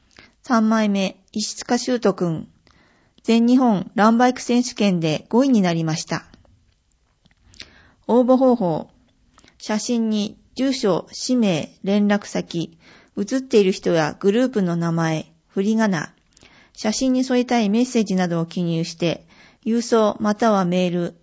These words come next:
三メガバイト以内で送付してください。メールの場合は必要事項を本文に記載してください。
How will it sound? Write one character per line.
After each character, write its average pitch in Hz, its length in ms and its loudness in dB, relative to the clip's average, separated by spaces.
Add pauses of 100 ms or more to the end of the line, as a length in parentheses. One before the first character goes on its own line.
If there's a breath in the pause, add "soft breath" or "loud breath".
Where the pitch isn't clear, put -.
(140)
三 226 240 0
メ 247 120 0
ガ 240 100 0
バ 233 160 0
イ 233 60 -2
ト 233 120 -2
以 226 100 0
内 180 260 -2
で 226 160 -2
送 190 200 -2
付 196 120 -2
し - 60 -10
て 185 100 -4
く 165 100 -4
だ 170 120 -2
さ 151 180 -4
い。 147 120 -6 (880 loud breath)
メ 220 180 2
ー 247 40 4
ル 254 100 0
の 247 100 2
場 226 220 2
合 214 80 2
は 202 320 0
必 - 280 -12
要 254 120 4
事 262 140 -4
項 214 200 0
を 180 60 2
本 226 220 0
文 185 160 0
に 160 100 -2
記 - 100 -14
載 170 180 -2
し - 60 -10
て 160 120 -8
く 170 80 -4
だ 165 120 -2
さ 175 160 -4
い。 156 100 -6